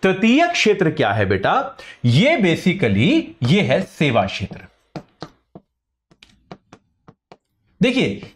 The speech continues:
सेवा क्षेत्र क्या होता है? सेवा क्षेत्र वो होता है जिसको हम कहते हैं अमूर्त। ये क्या है? ये अमूर्त उत्पादन है। सेवा क्षेत्र क्या है? ये अमूर्त उत्पादन है।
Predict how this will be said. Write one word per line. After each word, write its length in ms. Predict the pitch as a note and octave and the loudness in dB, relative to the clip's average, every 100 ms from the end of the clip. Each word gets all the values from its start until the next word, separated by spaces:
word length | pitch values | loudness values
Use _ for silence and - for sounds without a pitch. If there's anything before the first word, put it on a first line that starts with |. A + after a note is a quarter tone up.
| - | -20
सेवा 540 | - - G#3 A#3+ D#4+ | -12 -2 0 2 2
क्षेत्र 380 | D#4+ G#3 G3+ E3 | 0 0 0 0
क्या 200 | - A2+ | 0 0
होता 400 | G2+ G2 A2 A2 | 0 -2 0 0
है? 300 | D#3+ - - _ _ | 2 0 -4 _ _
सेवा 520 | - G3 G3+ G#3+ D#4 | -6 0 2 2 2
क्षेत्र 420 | D4+ - G#3+ G#3 | 0 0 0 2
वो 260 | E3+ B2+ D#3 | 0 2 0
होता 360 | G#2+ A2 A2 C3 | 2 0 2 2
है 160 | F#3+ | 2
जिसको 460 | A#3 D3+ D3+ - - | 2 0 -2 2 2
हम 200 | C#3 D#3 | 2 -2
कहते 400 | D3 A#2 G#2+ B2 | 0 -2 0 0
हैं 240 | D3+ G3+ C#3 | 0 -2 -4
अमूर्त। 680 | B2+ C#3 G#3+ G3+ G2 F#2 - _ - _ _ _ - | 0 2 4 4 0 -4 -8 _ -20 _ _ _ -4
ये 180 | A#2+ G#3 | 0 2
क्या 200 | G3 A3 | 2 2
है? 180 | G#3+ C4+ | 2 2
ये 100 | C#4 | 0
अमूर्त 680 | - - D#3+ G3 D4 D#4+ A3 | 0 -2 2 4 4 2 -2
उत्पादन 640 | - B2 - F2+ D#2+ C#2 | -4 -6 -4 -4 -4 -10
है। 260 | - - - _ _ _ _ _ _ _ _ _ _ _ - _ _ _ - | -10 -12 -16 _ _ _ _ _ _ _ _ _ _ _ -20 _ _ _ -2
सेवा 240 | D#3+ E3+ G3 | 0 2 2
क्षेत्र 320 | G3 F3+ F#3 | 0 0 0
क्या 180 | G3 F#3 | 0 0
है? 180 | C4+ | 0
ये 80 | D4 | 0
अमूर्त 560 | - E3+ E3 A3+ B3+ F#3+ | 0 0 2 2 2 0
उत्पादन 540 | G#2 - F2+ E2 E2 | -4 -4 -4 -4 -6
है। 100 | - | -8